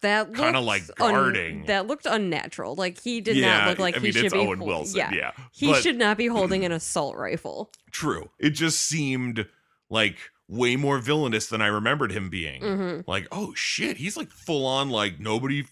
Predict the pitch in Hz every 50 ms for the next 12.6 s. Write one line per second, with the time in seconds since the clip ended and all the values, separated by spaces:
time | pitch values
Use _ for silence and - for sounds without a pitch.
0 | - _ _ _ - - 120 117 - - 131 127 - - 131 127 123 101 - -
1 | - - - - _ _ _ _ _ _ _ - 101 113 117 123 117 - 135 127
2 | 123 120 117 113 107 - - 143 117 - - - 131 135 - - - 135 127 117
3 | - - 120 107 90 80 71 67 - - - - 143 131 - 160 - 127 120 117
4 | 110 - - - - 131 127 113 104 90 85 80 78 76 - 143 120 - - 104
5 | 113 147 143 131 117 101 - 139 139 120 95 - - 104 95 76 65 65 - 220
6 | 202 165 127 107 - _ _ - 87 90 - - 139 131 113 92 - - - 156
7 | 139 123 117 90 - 117 117 113 110 101 92 92 90 - - - - - - 139
8 | 170 156 104 110 339 349 330 311 294 269 254 233 226 240 240 233 226 220 190 185
9 | 185 185 190 185 190 208 180 131 110 - - - - - 135 131 - 127 107 85
10 | 82 82 87 95 101 104 - - - - - - - _ _ - - 117 110 104
11 | 104 101 101 101 - - - - - - - - - 214 226 202 151 135 123 120
12 | 123 135 139 131 120 110 104 101 98 92 101